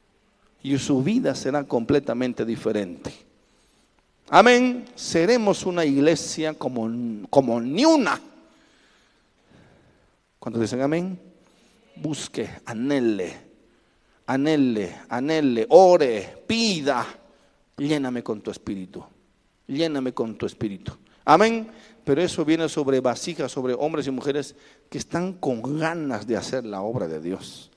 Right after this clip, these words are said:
Es más, están haciendo ya la obra de Dios, pero todavía no tienen poder y dicen, "Quisiera mejores resultados".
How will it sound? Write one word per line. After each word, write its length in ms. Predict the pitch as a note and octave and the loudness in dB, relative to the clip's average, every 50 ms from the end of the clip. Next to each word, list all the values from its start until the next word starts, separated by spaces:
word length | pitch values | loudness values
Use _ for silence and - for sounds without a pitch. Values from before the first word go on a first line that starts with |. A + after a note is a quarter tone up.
| _ _ - - - - - _ - | _ _ -20 -20 -20 -20 -12 _ 0
Es 160 | G3+ F#3 F#3 | 0 0 2
más, 320 | A#3+ C4+ C#4+ A#3+ - - - | 2 2 2 2 0 -2 -2
están 420 | A3+ G3+ F#3+ - - C4 D4 D#4 D4+ | 0 0 0 2 2 2 2 4 2
haciendo 460 | B3 - - C4+ D4 D#4+ D#4 C4+ A#3 | 0 -2 -4 -4 -4 0 4 4 4
ya 280 | G#3 E3 G#3 C4 D4 | 4 4 4 4 4
la 160 | D#4+ D#4 D4 C#4 | 4 4 2 2
obra 140 | C4 A#3+ | 2 2
de 100 | A3 G#3+ | 2 2
Dios, 160 | A3 B3+ A#3+ - | 0 0 -2 -2
pero 200 | - G#3 D#3 C#3+ | -4 -4 -4 -4
todavía 300 | E3 D#3 D3+ D#3+ F3+ F3+ | -4 -4 -4 -4 -4 -4
no 80 | F3+ | -6
tienen 300 | - F3+ E3 E3 D3+ C3 | -6 -6 -8 -8 -10 -6
poder 260 | - D3 D3 F3 F#3 | -2 -2 0 0 0
y 40 | E3+ | 0
dicen, 360 | E3 F3 D3+ - F3 F3 E3 - - - _ | -2 -4 -4 -6 -6 -8 -8 -14 -20 -20 _
"Quisiera 400 | - D3+ C3+ - F#3 F#3 F3 E3 | -16 -14 -10 -6 -6 -4 -4 -6
mejores 540 | D#3+ D#3 D3 B2+ - - E3 F3 D#3 C#3+ B2+ | -6 -8 -8 -6 -4 -4 -2 -2 -2 -4 -4
resultados". 1000 | B2 C#3 C3+ - - E3+ E3+ F3+ E3+ - - G3 G3+ F#3 E3 C3 - - - - | -6 -8 -8 -6 -6 -6 -6 -6 -6 -4 -2 -2 -2 -2 -4 -6 -10 -18 -20 -20